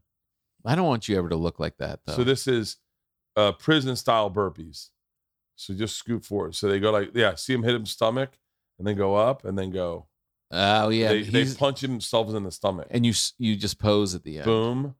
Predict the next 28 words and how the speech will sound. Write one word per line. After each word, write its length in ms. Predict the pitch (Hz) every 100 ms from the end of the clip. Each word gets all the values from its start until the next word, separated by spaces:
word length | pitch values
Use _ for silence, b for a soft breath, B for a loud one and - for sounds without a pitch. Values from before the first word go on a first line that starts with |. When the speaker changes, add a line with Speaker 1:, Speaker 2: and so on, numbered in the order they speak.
| -
Speaker 1:
Boom. 440 | 98 104 113 127 113
Speaker 2:
Yeah, 200 | 120 107
and 80 | 110
then 100 | 117
you 100 | 113
s-, 160 | - -
you 280 | 117 110 95 _ -
Speaker 1:
And 100 | 98
then 120 | 104
you 120 | 107
look 260 | 113 113 120
around 380 | 107 110 104
like, 200 | 101 90 85
"Yeah, 180 | 92
that's 240 | 95 101 -
right, 220 | 92 90
Speaker 2:
Yeah, 60 | 95
Speaker 1:
I 40 |
Speaker 2:
yeah, 100 | 95
Speaker 1:
did 160 | 95 90
Speaker 2:
"What's 140 | 90
Speaker 1:
it." 40 | 80
Speaker 2:
up, 80 |
motherfuckers?" 800 | 82 82 - 82 - 82 85 - -
Speaker 1:
Yeah, 220 | 98 95
there's 180 | 92 107
no 140 | 120
jumping. 840 | 98 - 104 104 98 101 98 95